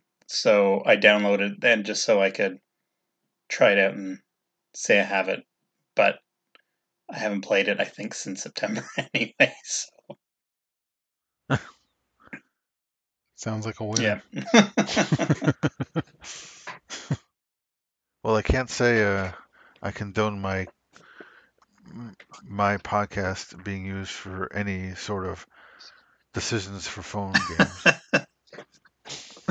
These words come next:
Speaker 1: It was kinda like one of those things where, like, when, uh, um, when the A V G N talks about how bad a game is, then people wanna go and try it out for themselves. It was kinda like one of those things.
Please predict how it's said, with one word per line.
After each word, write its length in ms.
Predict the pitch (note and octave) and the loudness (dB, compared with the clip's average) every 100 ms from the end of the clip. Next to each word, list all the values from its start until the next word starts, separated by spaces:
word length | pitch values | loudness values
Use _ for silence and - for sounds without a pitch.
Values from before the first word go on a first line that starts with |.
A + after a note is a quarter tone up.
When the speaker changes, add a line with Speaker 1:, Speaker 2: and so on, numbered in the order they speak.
| - - - B2 - A#2+ - - - - - _ _ - | -2 0 0 -2 -6 -8 -6 -8 -10 -20 -20 _ _ 4
Speaker 1:
It 80 | |
was 120 | C3+ - | 4 8
kinda 260 | D#3+ D3+ | 8 10
like 240 | D3 C3 C3+ | 12 10 10
one 120 | C3 | 6
of 60 | |
those 200 | B2 A2+ | 6 4
things 340 | - A#2+ A2+ G#2 | 4 4 2 2
where, 580 | A2 G#2 G2+ G2+ G2 - _ - | 6 8 6 6 2 -4 _ -20
like, 560 | D#4+ D4 B3+ A3+ A#2 - | -16 -8 -8 -4 -6 -2
when, 360 | G#2+ G#2 G2+ | 0 0 0
uh, 560 | G2 F#2+ F#2 F#2 F#2+ - _ _ - - - | -2 -4 -6 -6 -8 -10 _ _ -20 -18 -12
um, 560 | G#2 F#2+ F2+ F#2+ G#2 - _ _ - G#3+ | -8 -6 -6 -8 -10 -16 _ _ -12 -8
when 160 | A2 | -6
the 140 | G#2 A2+ | -2 2
A 120 | G#2+ | 2
V 140 | G#2 G2+ | 0 -2
G 260 | - G#2+ | 4 6
N 240 | G#2+ G#2 A2 | 6 4 0
talks 300 | B2 A2 A#2 | 2 2 0
about 280 | G#2+ A2 | 2 2
how 100 | A2+ | 2
bad 280 | G#2 G#2 G#2+ | 2 4 4
a 40 | G#2+ | 4
game 280 | A2+ A2+ A2 | 2 2 2
is, 220 | A2+ A2+ | 0 -2
then 120 | G#2 | -6
people 460 | - G#2+ G#2 G#2 - | -4 -4 -4 -6 -6
wanna 280 | A#2+ G#2 G2+ | -4 -2 -2
go 160 | G#2 | -2
and 80 | G2+ | -4
try 200 | - A2 | -2 0
it 60 | G#2 | 0
out 140 | - | -2
for 100 | - | -6
themselves. 540 | G#2+ G2 A2 G#2 A2+ A#2+ | -6 -2 0 0 -2 -4
It 40 | |
was 120 | G2+ | -8
kinda 180 | - A2 | -4 -2
like 100 | G#2 | -2
one 100 | G2+ | -6
of 60 | F#2+ | -6
those 220 | F2+ F#2 | -6 -8
things. 360 | - - - | -8 -10 -12